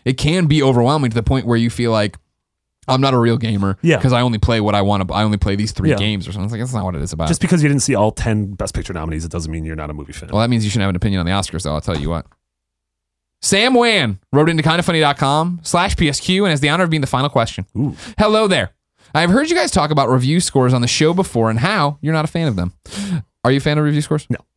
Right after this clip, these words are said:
Speaker 1: Okay. "As for myself, I feel that they have been ingrained in my head since I was a kid starting out reading GamePro and P S M. Now as an adult, I find myself reading almost no reviews and instantly jumping to the score.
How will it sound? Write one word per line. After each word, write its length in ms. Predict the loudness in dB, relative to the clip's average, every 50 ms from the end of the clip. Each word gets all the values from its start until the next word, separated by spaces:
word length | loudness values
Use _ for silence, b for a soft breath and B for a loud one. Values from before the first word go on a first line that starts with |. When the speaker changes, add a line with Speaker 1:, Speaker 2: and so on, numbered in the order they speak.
| _ -8
Speaker 1:
Okay. 140 | -8 -8 -8 -10 _ B B -10 -8 -4 -2
"As 240 | 0 0 0 0 0
for 100 | 0 0
myself, 540 | 0 0 2 2 2 2 0 -2 -6 -12 _ _ _ -4 -2
I 100 | -2 -2
feel 360 | 0 0 0 2 2 2 2
that 80 | 2
they 140 | 2 2 2
have 100 | 2 2
been 220 | 2 0 0 -2 -4
ingrained 720 | -2 -2 0 2 2 2 2 2 2 2 0 0 0 0
in 80 | 0 0
my 120 | 0 0
head 340 | 2 2 2 2 0 0 -2
since 160 | -2 0 0
I 80 | 2 2
was 120 | 2 0
a 40 | -2
kid 260 | -2 0 0 0 0
starting 340 | 0 0 2 2 2 2 2 2
out 220 | 0 0 0 0
reading 380 | 0 2 2 2 2 0 0 0
GamePro 460 | 0 0 0 0 2 2 2 2 2
and 80 | 0
P 120 | 0 0 0
S 140 | 0 0 0
M. 220 | -2 -2 -4 -6 _ B B B B -2 0
Now 280 | 2 2 2 2 2 2
as 100 | 2 2
an 60 | 2
adult, 340 | 2 2 2 2 2 2 0
I 80 | 0
find 220 | 0 0 0 0 0
myself 280 | 0 0 0 0 2
reading 200 | 2 0 2 2
almost 280 | 2 2 2 0 0 0
no 200 | 2 2 2 4
reviews 440 | 2 2 2 2 2 4 4 4 2
and 80 | 2 0
instantly 340 | 0 -2 0 0 0 0 2
jumping 300 | 2 2 0 0 0 0
to 60 | -2
the 40 | -2
score. 400 | -2 0 2 2 2 2 0 -4